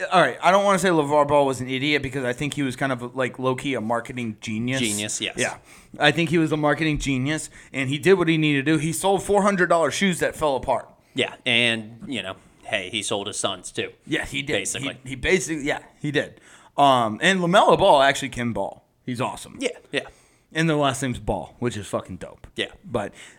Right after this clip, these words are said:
Speaker 1: unf-, yeah, I, I, I don't like to see Lonzo Ball leaving. I, I, it's kind of, uh, bitter.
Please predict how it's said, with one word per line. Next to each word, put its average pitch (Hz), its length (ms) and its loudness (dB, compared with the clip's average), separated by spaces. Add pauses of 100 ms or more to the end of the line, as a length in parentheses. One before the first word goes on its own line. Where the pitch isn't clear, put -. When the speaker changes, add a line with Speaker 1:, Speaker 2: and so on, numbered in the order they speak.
(120)
Speaker 1:
unf-, 196 280 0
yeah, 143 280 2 (240)
I, 190 160 4
I, 185 300 4
I 175 40 2
don't 185 200 4
like 165 180 2
to 139 80 -8
see 147 160 -6
Lonzo 123 340 -2
Ball 104 340 -6 (460)
leaving. 98 600 -10
I, 127 200 2
I, 117 120 0
it's 120 340 -6
kind 131 180 -4
of, 110 100 -6
uh, 101 240 -4 (140)
bitter. 131 220 0